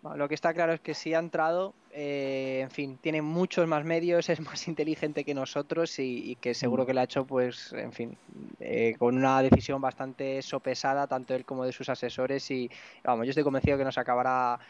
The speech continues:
Speaker 1: callando la boca. Aquí ni mucho menos somos <laughs> contrarios a, a lo que hace el bueno de, de Warren.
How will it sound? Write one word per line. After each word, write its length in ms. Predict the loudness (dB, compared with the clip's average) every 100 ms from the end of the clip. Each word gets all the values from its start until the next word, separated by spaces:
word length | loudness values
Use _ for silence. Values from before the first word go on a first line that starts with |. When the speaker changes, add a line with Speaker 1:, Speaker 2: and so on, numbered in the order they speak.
| -20
Speaker 1:
callando 400 | -4 0 0 -2
la 120 | 0 0
boca. 360 | 0 -2 -4
Aquí 300 | -6 -14 -12
ni 100 | -10
mucho 280 | -10 -12 -10
menos 260 | -8 -8 -6
somos 640 | -6 -2 0 0 -2 -6
<laughs> 0 |
contrarios 680 | -8 -8 2 2 2 -2 0
a, 200 | 2 0
a 220 | -2 -4
lo 120 | -2
que 80 | 4
hace 100 | 4
el 80 | 2
bueno 240 | -8 -8
de, 320 | -8 -8 -10 -14 -14
de 140 | -10
Warren. 420 | -2 -2 0 -4